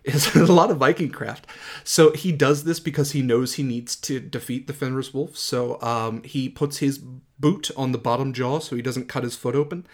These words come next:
and then is able to tear, uh, Fenrir's jaws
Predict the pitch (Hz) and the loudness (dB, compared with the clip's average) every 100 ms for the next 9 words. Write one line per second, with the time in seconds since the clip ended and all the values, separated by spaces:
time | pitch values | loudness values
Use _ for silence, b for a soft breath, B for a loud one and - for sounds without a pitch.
0 | B B B B 135 139 135 135 123 120 | B B B B 0 2 2 0 -2 -4
1 | 120 - 131 117 - 131 123 120 117 _ | -4 -8 -8 -8 -6 -4 -2 -2 -6 _
2 | - 113 110 113 117 131 127 120 117 - | -10 -8 -6 -6 -4 -4 -2 -2 -4 -4
3 | 117 117 - | -4 -4 -8